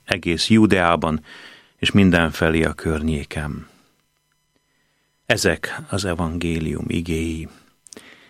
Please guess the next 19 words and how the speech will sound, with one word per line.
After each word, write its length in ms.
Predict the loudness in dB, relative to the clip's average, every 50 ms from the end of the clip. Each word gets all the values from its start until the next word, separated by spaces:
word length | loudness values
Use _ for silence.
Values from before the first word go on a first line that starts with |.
| _ _ -10
Áldunk 500 | -6 -4 -4 -4 -4 -6 -6 -8 -8 -12
téged, 560 | -6 -6 -4 -4 -4 -8 -12 -12 -12 -14 -14
Krisztust. 880 | -14 -12 -10 -8 -8 -8 -8 -10 -12 -10 -8 -8 -8 -10 -12 -16 -16 -18 -20 _ _ _
Krisztus. 520 | -8 -4 -4 -4 -4 -4 -6 -6 -6 -6 _ -14 -14 -12 -12 -12 -12 -14 -8 0
Krisztust 540 | 2 2 2 4 2 2 0 0 -2 -2 -2
áldjuk, 560 | -2 0 2 2 2 4 4 2 2 0 -2 -2
aki 480 | 0 0 0 0 0 2 2 4 4 2 0 -10 -18 _ _ _ _ _ _ -20 -20 -20 -20 -20 _ _ _ _ _ _ _ _ _ _ _ _ _ _ _ _ _ _
jelet 480 | 2 4 4 4 2 2 0 -4 -8 -2 2
ad, 280 | 4 4 4 4 2 -2 -6 -6 -6 -8 -10 -14 -12 -8
aki 440 | -6 -6 -6 -4 0 2 2 2 2 0 -6 -16 -20 _ _ _ _ _ _ -20 -20 -20 -20 -20 _ _ _ _ _ _ _ _ _
vigasztal 680 | 0 2 4 4 4 2 2 0 0 2 2 2 4
szavaival, 920 | 2 2 2 2 4 4 4 4 4 4 4 4 4 4 6 4 4 2 -2 -8 -16 -10
aki 240 | -8 -6 -2 -2 -2
gesztust 800 | 2 2 2 2 2 -2 -4 -2 -2 -2 0 0 -2 -2 -2 0
gyakorol, 600 | 2 2 0 0 0 0 2 4 4 4 2 2
furcsa 380 | -2 -2 -2 -2 -2 0 0
ez 140 | 0 0 0
a 60 | -2
szó, 380 | -2 -2 0 2 2 2 2